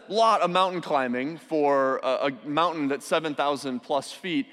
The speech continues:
for a man who is in his eighties, which Moses was at the time.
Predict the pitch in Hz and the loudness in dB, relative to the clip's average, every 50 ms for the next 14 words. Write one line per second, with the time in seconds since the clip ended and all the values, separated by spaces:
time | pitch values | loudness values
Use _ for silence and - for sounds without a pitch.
0 | - - _ _ - - 185 185 185 170 175 175 160 156 170 196 220 226 226 220 | -20 -20 _ _ -4 0 0 2 2 2 2 0 0 0 0 2 2 0 0 0
1 | 202 208 208 208 196 180 143 160 185 185 175 165 170 160 160 143 127 160 165 160 | 0 -2 0 0 -2 -2 -2 -2 -2 -2 -2 -2 -4 -4 -4 -4 -4 -4 -4 -2
2 | 135 110 85 - - - - - - _ _ _ _ - - 160 135 - 156 170 | -4 -6 -8 -10 -16 -18 -18 -20 -20 _ _ _ _ -6 -6 -4 -4 0 0 0
3 | 160 147 160 143 - 156 147 135 139 127 131 - - 123 107 95 80 | 0 0 -4 -4 -2 -2 -2 -2 -2 -6 -8 -4 -4 -4 -4 -4 -8